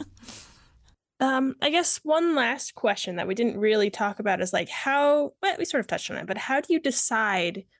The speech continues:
which things you want to outsource? There's, I mean, we've covered a lot of different possible outsourcing things, but there's even more. There's book layout, there's the literal publishing it. Like, you can hire someone to actually put it on Amazon for you, you know, the marketing, you could hire a marketing firm, right?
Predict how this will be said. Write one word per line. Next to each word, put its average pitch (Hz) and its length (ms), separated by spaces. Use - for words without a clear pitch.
which 226 220
things 202 240
you 208 60
want 226 200
to - 80
outsource? - 400
There's, 294 260
I 269 40
mean, 240 100
we've 240 160
covered 269 240
a 214 60
lot 185 180
of 196 80
different 190 280
possible 190 320
outsourcing 185 480
things, 226 180
but 226 100
there's 277 180
even 269 220
more. 254 200
There's 180 300
book - 320
layout, 180 320
there's 190 200
the 214 120
literal 214 420
publishing 233 520
it. - 120
Like, - 160
you 262 100
can 359 140
hire 269 320
someone 202 380
to - 100
actually 185 360
put 233 200
it 202 140
on 196 180
Amazon 196 400
for 165 220
you, 165 200
you 185 120
know, 160 260
the 285 80
marketing, 262 420
you 190 60
could 180 120
hire 175 260
a 226 40
marketing 214 480
firm, 151 300
right? 165 240